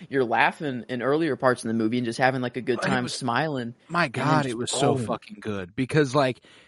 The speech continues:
Speaker 2: when he says, "I'm gonna kill myself tomorrow," it then just flashes to all those memories,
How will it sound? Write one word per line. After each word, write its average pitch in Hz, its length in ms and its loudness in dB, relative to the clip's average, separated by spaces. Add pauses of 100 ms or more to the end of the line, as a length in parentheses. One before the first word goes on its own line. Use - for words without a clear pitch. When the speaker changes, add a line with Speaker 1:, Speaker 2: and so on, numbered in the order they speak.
(320)
Speaker 2:
when 160 160 8
he 151 100 4
says, 175 340 6
"I'm 131 200 2
gonna 123 180 2
kill 131 220 2
myself 117 480 2
tomorrow," 104 680 -4 (120)
it 135 160 0
then 151 200 4
just 135 200 0
flashes 123 640 2
to 123 100 2
all 117 160 2
those 117 180 0
memories, 113 640 -4